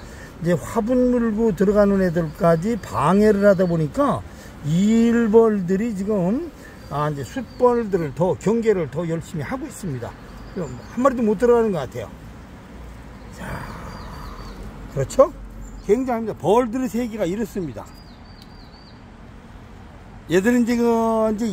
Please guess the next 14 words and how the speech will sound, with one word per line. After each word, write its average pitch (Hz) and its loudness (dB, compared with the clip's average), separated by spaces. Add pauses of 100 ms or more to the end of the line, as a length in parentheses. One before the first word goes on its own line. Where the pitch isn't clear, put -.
(120)
얘 214 6
이 240 2
통은, 214 4 (520)
아, 165 2
이제 180 2 (480)
구여왕이 254 6 (240)
한 190 -4 (100)
두 196 -2
번, 233 2
세 247 -2
번은 226 2
이제 190 6
나갔지 202 0
않습니까? 208 0